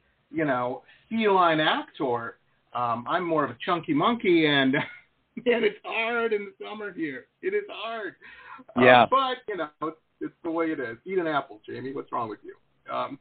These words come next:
Speaker 1: you want to.
Speaker 2: <laughs>
Speaker 1: I tell you, after, like, being sick, man, I, I think I lost about fifteen pounds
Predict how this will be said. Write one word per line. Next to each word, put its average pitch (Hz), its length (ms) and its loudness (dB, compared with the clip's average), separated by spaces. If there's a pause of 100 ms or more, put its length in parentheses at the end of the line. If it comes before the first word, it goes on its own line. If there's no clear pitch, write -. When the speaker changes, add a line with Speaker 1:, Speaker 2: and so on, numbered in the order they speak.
(120)
Speaker 1:
you 135 120 -2
want 220 180 2
to. 170 160 2 (200)
Speaker 2:
<laughs> - 120 -14
Speaker 1:
I - 80 -2
tell 285 160 4
you, 254 80 4
after, 190 160 0
like, 180 200 -4
being 196 260 -2 (120)
sick, 330 220 2 (640)
man, 311 180 0
I, 208 280 0
I - 20 -2
think 285 160 -4
I 180 80 0
lost 226 280 0
about - 200 -8
fifteen 202 380 -4
pounds 240 260 -2